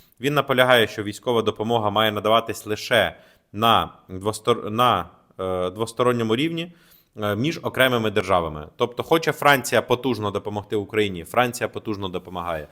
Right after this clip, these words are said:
Хоче Британія потужно допомогти, вона потужно допомагає. Хоче Німеччина допомогти, вона також допомагає. Типу, щоб не змушувати до цього всього весь Європейський Союз, бо там є Словаччина, Угорщина, які виступають проти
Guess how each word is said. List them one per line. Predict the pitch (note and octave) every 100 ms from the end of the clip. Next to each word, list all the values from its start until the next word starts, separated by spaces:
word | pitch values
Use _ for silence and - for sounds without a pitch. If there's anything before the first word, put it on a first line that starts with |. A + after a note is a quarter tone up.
| - - _
Хоче | - F3+ F3
Британія | B2+ B2 B2 A2+ G2+
потужно | G2+ G#2 A#2 G#2
допомогти, | F#2+ F#2 F#2+ F#2+ G#2
вона | F#2+ A2+
потужно | A2+ G#2+ G#2+ G2+
допомагає. | F#2 F#2 F2+ F2+ E2+ E2
Хоче | - F3 G3+
Німеччина | A3+ A3+ F3 - G#2+ G2+
допомогти, | F2+ F#2 F2+ - F2 D2+ _ _ _ _
вона | F#2 A2
також | A2 G2+ A#2 C3+ - -
допомагає. | G2 G2 A2 G#2+ G2 F2 -
Типу, | C#3+ C#3+ B2
щоб | A2
не | G#2
змушувати | G2+ C#3 C#3+ A#2 A2
до | F#2+
цього | - A#2+ G#2
всього | - A#2+ B2 - - - _
весь | A#2 B2
Європейський | A#2 G#2 A#2 A2 - G#2
Союз, | - C#3+ D3+
бо | A2
там | A2+ G#2+
є | G2
Словаччина, | A2 G#2+ G#2 - G2
Угорщина, | G2 C3 C#3+ - F#2+
які | F#2 -
виступають | F#2+ - - A#2 A2 -
проти | A2 A2+ A2+